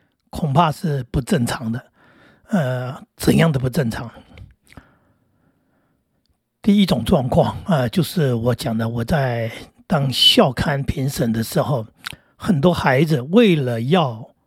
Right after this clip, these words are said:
能够被登出来，也就是他希望他投稿能够成功。我想这是多数人的一个共同的愿望嘛，你投稿本来就希望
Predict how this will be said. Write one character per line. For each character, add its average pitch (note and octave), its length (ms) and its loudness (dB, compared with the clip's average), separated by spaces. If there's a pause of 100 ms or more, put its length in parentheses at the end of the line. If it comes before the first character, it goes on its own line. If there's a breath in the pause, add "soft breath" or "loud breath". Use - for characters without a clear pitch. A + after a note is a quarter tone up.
(340)
能 F3 240 4
够 A3+ 120 8
被 D#3 360 0
登 B3 200 2
出 A#3+ 200 4
来， B2+ 160 0
也 D3+ 160 -2
就 A3 120 4
是 G3+ 120 4
他 G#3+ 100 4
希 A#3 100 0
望 G3 120 4
他 G3+ 80 4
投 G3+ 240 4
稿 F#3 160 0
能 C3 100 -2
够 A3 140 4
成 E3 260 0
功。 A3 180 6 (580 soft breath)
我 C4 80 4
想 A#3 140 4
这 B3 140 4
是 A3+ 220 4
多 A#3+ 240 4
数 A#3 160 2
人 F#3 480 2
的 F#3 200 4
一 G#3 120 2
个 F#3+ 100 4
共 G3 300 4
同 D3+ 180 4
的 F#3 80 6
愿 G#3+ 240 6
望 F3 160 2
嘛， D3 80 -2
你 D#3+ 140 -2
投 F#3+ 180 4
稿 E3+ 160 4
本 C#3 180 -2
来 D3+ 60 -4
就 G#3+ 80 4
希 - 220 0
望 F#3 320 4